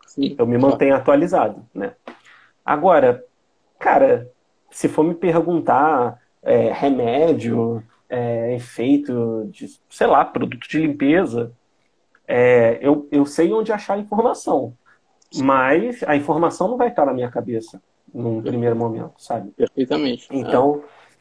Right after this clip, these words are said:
Speaker 1: É.
Speaker 2: e, e, e é isso, assim, isso encaixando até com o que a gente falou no começo, é, a gente tende a dar autoridade, né, pra pessoa que tem uma titulação acadêmica grande e tal, mas no final das contas,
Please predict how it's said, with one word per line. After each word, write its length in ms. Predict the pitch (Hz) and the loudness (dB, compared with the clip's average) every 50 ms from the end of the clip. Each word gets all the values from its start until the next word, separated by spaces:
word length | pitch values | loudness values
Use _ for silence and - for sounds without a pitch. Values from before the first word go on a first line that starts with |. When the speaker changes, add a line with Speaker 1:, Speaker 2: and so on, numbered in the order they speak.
| _ _ _ _ | _ _ _ _
Speaker 1:
É. 80 | - - | -4 -4
Speaker 2:
e, 140 | 147 - - - - | -4 -4 -6 -12 -6
e, 280 | - 175 185 180 160 | -4 -2 0 2 2
e 100 | 190 190 | 4 4
é 140 | 196 202 214 | 4 2 0
isso, 180 | 208 190 - 147 | -2 -4 -6 -6
assim, 340 | 135 - - 143 143 143 139 | -4 0 2 2 2 4 4
isso 400 | 151 147 - - 170 151 143 - - | 2 2 2 0 0 0 0 0 -4
encaixando 440 | 135 123 - 151 139 - - 156 151 | -6 -2 -2 -2 -2 0 0 0 0
até 120 | 147 - | 0 0
com 140 | 160 - - | -4 -4 -6
o 40 | 180 | -6
que 100 | - 170 | -6 -4
a 20 | |
gente 220 | 151 156 151 - - | -6 -6 -8 -8 -4
falou 240 | - 147 139 147 151 | -2 0 0 0 -2
no 80 | 151 | -2
começo, 600 | - 147 131 123 131 170 214 220 - - - - - _ _ _ _ _ _ - - - _ _ _ _ _ _ _ | -4 -4 -4 0 0 -2 -2 -2 -8 -12 -14 -14 -14 _ _ _ _ _ _ -20 -20 -20 _ _ _ _ _ _ _
é, 760 | - - 127 123 127 123 123 120 120 117 117 113 117 113 - - _ _ _ _ | -4 0 0 2 2 4 2 2 2 2 0 0 -2 -4 -8 -12 _ _ _ _
a 120 | - 131 | -8 -4
gente 260 | 120 151 165 165 - 175 | -2 -2 -4 -4 -6 -10
tende 380 | - - 165 180 220 220 202 190 | -2 0 0 2 2 2 2 0
a 60 | 170 | 2
dar 140 | 143 143 143 | 2 2 2
autoridade, 840 | 156 160 151 - 175 156 156 156 139 135 131 139 165 120 143 139 | 2 2 0 0 0 0 0 0 0 0 0 0 -2 -4 -4 -4
né, 100 | 135 131 | -4 -4
pra 180 | 131 - - 123 | -4 -4 -6 -6
pessoa 320 | - 120 117 - - 123 | -6 -8 -8 -6 -6 -6
que 120 | 123 - | -6 -6
tem 160 | _ - 131 123 | _ -4 -4 -4
uma 120 | 123 123 | -4 -6
titulação 560 | 123 - 135 - 123 127 127 120 - 127 123 | -6 -8 -8 -4 -2 -2 -2 -2 -2 -4 -6
acadêmica 600 | 123 120 - 123 120 107 123 123 123 120 - 127 123 | -6 -2 -2 -2 -2 0 -2 -4 -4 -4 -4 -4 -4
grande 640 | 107 120 120 120 123 147 165 165 165 156 135 120 | -2 -2 -2 -2 0 0 2 2 2 0 0 -2
e 60 | 123 120 | -4 -4
tal, 200 | - 143 160 190 | -2 -2 -2 0
mas 320 | 302 320 339 359 - - | -2 -2 -4 -6 -6 -4
no 120 | 320 294 | -6 -6
final 240 | - - 214 208 208 | -6 -6 -4 -4 -4
das 180 | 202 202 202 - | -4 -4 -10 -12
contas, 600 | - - 170 180 220 240 214 175 143 - - - | -2 0 0 0 0 -2 -2 -4 -4 -4 -4 -12